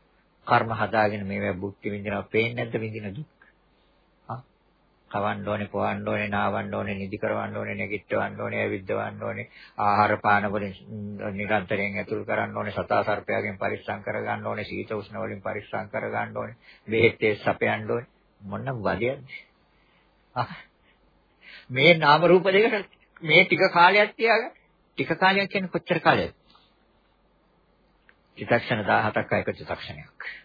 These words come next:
තියාගන්න තමයි දඟලන්නේ. ඇයි? රූපේ කාශ චිත්තක්ෂණ දහහතයි තත්පරයක් ලක්ෂයකට බෙදුවත් ඊටත් වඩා කෙටි කාලයක් ඇති වෙලා නැති වෙනවා.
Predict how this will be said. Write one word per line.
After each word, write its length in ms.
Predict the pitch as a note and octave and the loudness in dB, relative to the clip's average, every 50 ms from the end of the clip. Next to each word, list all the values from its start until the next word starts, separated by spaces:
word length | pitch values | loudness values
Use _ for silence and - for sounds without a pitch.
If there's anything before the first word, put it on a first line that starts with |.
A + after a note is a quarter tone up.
| _ _ _ _ _ - | _ _ _ _ _ -4
තියාගන්න 380 | G#2+ G#2+ G#2 G2 G#2 G2 F#2 | -2 0 0 0 -2 -4 -4
තමයි 280 | F#2 - G2+ F#2 F2+ F2+ | -4 -6 -6 -6 -6 -8
දඟලන්නේ. 380 | E2+ F2+ E2+ E2+ E2 D2+ D2 _ _ _ _ _ _ _ _ _ _ _ _ _ _ _ _ _ _ _ _ _ _ _ _ _ _ _ _ _ _ _ _ _ _ _ _ - - _ _ | -10 -10 -10 -10 -10 -12 -12 _ _ _ _ _ _ _ _ _ _ _ _ _ _ _ _ _ _ _ _ _ _ _ _ _ _ _ _ _ _ _ _ _ _ _ _ -20 -20 _ _
ඇයි? 260 | - A#2+ B2 A#2 F2+ - - _ _ _ _ _ _ _ _ _ _ _ _ _ _ _ _ _ - _ _ _ _ _ _ _ _ _ - | -6 -6 -6 -6 -8 -14 -20 _ _ _ _ _ _ _ _ _ _ _ _ _ _ _ _ _ -20 _ _ _ _ _ _ _ _ _ -4
රූපේ 460 | A2+ A#2 B2+ C#3 C#3 - - A#2+ A2 | -2 2 2 2 2 2 4 2 2
කාශ 360 | - - A2 A2+ B2+ B2+ A#2+ A#2 G#2 | 2 2 4 4 4 4 4 0 -4
චිත්තක්ෂණ 540 | - - G2 - C3 B2+ - - A#2+ A2 G2+ | -6 -4 2 2 2 2 2 -2 -2 -2 -2
දහහතයි 580 | F#2 G#2+ A2 A#2 A#2+ B2 C3 - - D3 D3 C#3 | 2 4 4 4 4 4 2 0 2 2 2 2
තත්පරයක් 760 | - - G#2 G2+ - - _ - C3+ B2 C3 C3 A#2 - - | 4 2 2 2 2 -2 _ 0 2 4 6 6 6 6 4
ලක්ෂයකට 580 | G#2+ G#2 G#2+ - - - A#2+ - C3 B2 B2+ | 2 2 2 0 -2 -2 0 0 2 2 2
බෙදුවත් 400 | A#2+ A#2+ B2+ A#2+ C3 B2 - - | 2 2 2 4 4 2 2 2
ඊටත් 200 | G#2+ G#2+ - B2 | -2 -4 -2 -2
වඩා 300 | A#2 - - A#2+ A2+ A2 | -2 0 0 2 2 2
කෙටි 280 | G#2 - A#2 G2+ G#2 A2 | 2 2 -2 -2 -2 -4
කාලයක් 440 | - - A#2 A#2 B2 B2 B2+ A#2+ A2 - _ _ _ | -4 0 4 4 6 6 6 4 2 0 _ _ _
ඇති 220 | - G#2+ - - | -6 -6 -2 0
වෙලා 200 | C3 B2 A#2 G#2+ | 2 2 2 2
නැති 240 | G2 G#2 G2 - A#2 | 0 -4 -6 -6 -6
වෙනවා. 200 | G2+ F#2 - - | -8 -8 -10 -16